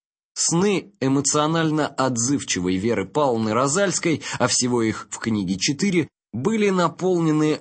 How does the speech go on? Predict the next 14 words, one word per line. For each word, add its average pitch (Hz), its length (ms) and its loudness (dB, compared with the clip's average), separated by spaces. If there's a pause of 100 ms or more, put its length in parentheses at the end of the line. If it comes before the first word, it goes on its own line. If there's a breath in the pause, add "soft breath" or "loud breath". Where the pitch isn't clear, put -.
массой 143 720 2
воодушевляющих 113 1400 0
интеллигенцию 110 1040 0
символов. 85 720 -2 (260 loud breath)
Причём 160 540 2
чаще 120 480 0
всего 175 420 2 (200 loud breath)
собеседницей 151 920 2
Верочки 143 600 0 (140 loud breath)
являлась 139 720 2
некая 139 520 0
дама, 87 460 0 (320)
то 131 120 2
мрачная, 143 720 2